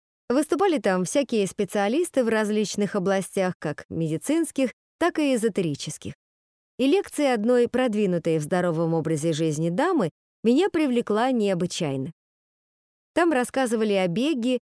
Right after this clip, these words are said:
правильном дыхании и питании, и гармоничном ритме жизни. Мы с подругой записались к ней на тренинг, сходили раза три, и так я вдохновилась ее идеями, что увлеклась бегом, предпочитая делать это ранним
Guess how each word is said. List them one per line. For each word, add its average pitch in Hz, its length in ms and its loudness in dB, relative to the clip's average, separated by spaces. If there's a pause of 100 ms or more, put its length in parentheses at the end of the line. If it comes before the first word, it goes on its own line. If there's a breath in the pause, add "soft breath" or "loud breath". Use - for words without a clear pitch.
(120)
правильном 202 520 2
дыхании 262 760 0 (240)
и 330 100 2
питании, 156 720 -2 (200)
и 220 60 0
гармоничном 220 840 2
ритме 180 360 0
жизни. 151 420 -6 (580)
Мы 349 120 2
с - 60 -2
подругой 311 440 2
записались 247 600 0
к - 80 -6
ней 202 200 2
на 185 140 0
тренинг, 302 520 0 (200)
сходили 330 480 2
раза 254 300 0
три, 233 280 -2 (340)
и 254 120 0 (120)
так 320 240 -2
я 220 120 2
вдохновилась 240 680 0
ее 220 240 0
идеями, 220 460 0 (220)
что 269 200 4
увлеклась 233 520 2
бегом, 277 440 0 (240)
предпочитая 269 680 0
делать 277 400 0
это 254 220 2
ранним 185 460 0